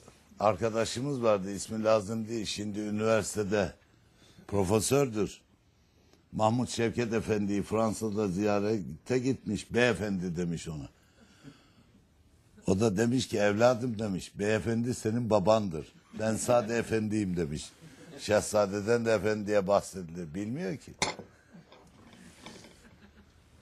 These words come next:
Bin yıllık adab yıkıldı. Bin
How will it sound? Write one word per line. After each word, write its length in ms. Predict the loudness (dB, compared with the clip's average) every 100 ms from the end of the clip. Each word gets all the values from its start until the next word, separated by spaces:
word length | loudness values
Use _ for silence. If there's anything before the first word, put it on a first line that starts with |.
| -20 _ _ _ _ -20 -20 -20 -20 _ _ -20 -20 -6
Bin 440 | 4 4 4 2
yıllık 580 | -2 -2 0 2 0 0
adab 540 | 2 4 4 2 2 -4
yıkıldı. 360 | -18 -18 -20 -20 _ _ -20 _ _ _ -20 -20 _ _ _ _ _ -14
Bin 340 | 0 4 4